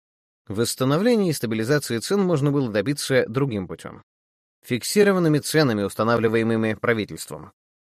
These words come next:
Мощную поддержку этой идеи оказали некоторые промышленники, пострадавшие от обвала. «Если вы не будете регулировать цены»,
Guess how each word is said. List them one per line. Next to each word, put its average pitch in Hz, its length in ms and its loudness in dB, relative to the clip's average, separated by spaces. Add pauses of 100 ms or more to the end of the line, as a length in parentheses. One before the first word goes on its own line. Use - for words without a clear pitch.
(260)
Мощную 226 360 4
поддержку 151 480 2
этой 135 240 2
идеи 139 240 2
оказали 131 400 4
некоторые 127 440 2
промышленники, 165 760 2 (200)
пострадавшие 135 680 4
от - 160 -2
обвала. 92 460 -4 (640)
«Если 160 420 4
вы 151 120 4
не 143 120 6
будете 143 460 4
регулировать 127 640 2
цены», 139 480 0